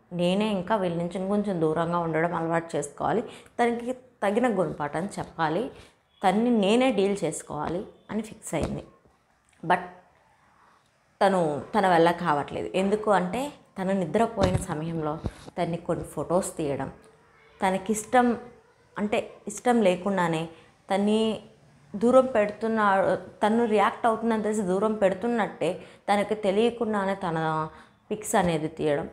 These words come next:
ఇట్లాంటి కొన్ని పనులైతే తను తే-, చేయడం జరిగింది. దీని దగ్గర తను అవమానిస్తున్నట్టు, తను వేరేలా ప్రవర్తిస్తున్నట్టు ఎటువంటి ఆధారం లేదు. ఎందుకంటే ఆధారం కోసం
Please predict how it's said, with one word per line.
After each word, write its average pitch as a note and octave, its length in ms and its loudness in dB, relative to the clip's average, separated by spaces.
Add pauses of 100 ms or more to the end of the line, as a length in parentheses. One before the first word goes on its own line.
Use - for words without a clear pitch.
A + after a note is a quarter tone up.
(160)
ఇట్లాంటి G#3 360 -2
కొన్ని B3 440 0 (580)
పనులైతే G3 440 2
తను G3 200 2
తే-, - 360 0
చేయడం E3+ 340 2
జరిగింది. C3+ 420 -4 (420)
దీని B3+ 240 4
దగ్గర C#4 200 0
తను A#3 300 0 (840)
అవమానిస్తున్నట్టు, G#3+ 880 0 (160)
తను G#3+ 300 0 (640)
వేరేలా A#3 380 2
ప్రవర్తిస్తున్నట్టు G3 840 -4
ఎటువంటి A#3 500 -2
ఆధారం F3 520 -4
లేదు. C#3+ 180 -4 (120)
ఎందుకంటే F3+ 480 -8 (440)
ఆధారం G3 400 2
కోసం G3 340 -4